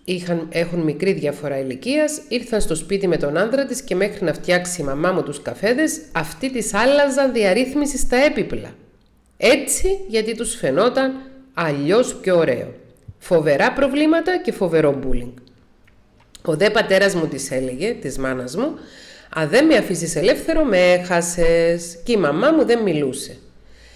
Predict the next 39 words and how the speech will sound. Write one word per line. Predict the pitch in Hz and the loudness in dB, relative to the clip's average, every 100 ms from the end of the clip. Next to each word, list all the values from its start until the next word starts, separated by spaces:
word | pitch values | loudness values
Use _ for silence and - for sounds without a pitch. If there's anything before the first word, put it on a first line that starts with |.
| - - - | -20 -20 -6
Μέχρι | 185 240 240 226 | 2 2 2 0
που | 180 202 | 2 2
δεν | 233 277 | 4 4
άντεξε | 277 196 - - 170 | 4 4 0 -2 -2
να | 156 | 0
μεγαλώνει | 156 147 151 160 151 | 0 0 0 2 2
μόνη | 147 151 147 | 0 -2 -2
δύο | 147 147 | -4 -4
παιδιά | 131 123 175 277 - - - _ | -6 -4 0 0 -2 -10 -20 _
και | - | -2
ο | 135 | 0
μπαμπάς | 160 151 165 185 | 0 2 0 2
μου | 165 | -2
να | |
εξαφανίζεται, | 151 - 151 127 107 139 185 233 233 240 240 - - | -2 -6 -10 -12 -8 -6 0 0 2 0 0 -6 -4
να | 180 | -4
πηγαίνει | 151 143 160 160 | -2 -2 0 0
ταξίδια, | 120 - - 208 226 214 226 226 226 226 - - - | -4 -8 -4 -4 -2 0 0 0 -2 -8 -20 -20 -8
να | 160 160 | -4 -2
βγαίνει | 165 202 190 165 | 2 2 4 2
έξω | 190 - 165 | 2 -2 -4
και | 156 | -2
να | 151 | -2
μην | 151 175 | 0 0
την | 160 143 | 0 0
παίρνει | 147 156 | -2 0
μαζί | 160 190 160 135 | 0 -2 -2 -6
του. | - - - _ _ _ _ _ _ | -8 -18 -20 _ _ _ _ _ _
Χώρισαν | - - 226 320 320 247 | -12 2 4 4 4 2
όταν | 220 208 196 | 2 2 2
ήμουν | 180 165 | 2 0
εγώ | 147 151 | 2 0
δώδεκα | 147 269 311 302 | 2 2 2 -2
και | 277 | 0
ο | 180 | -2
αδερφός | 147 - 147 | -2 -4 -6
μου | 156 | -6
στα | 156 113 | -8 -12
έξι. | 90 - - | -12 -14 -18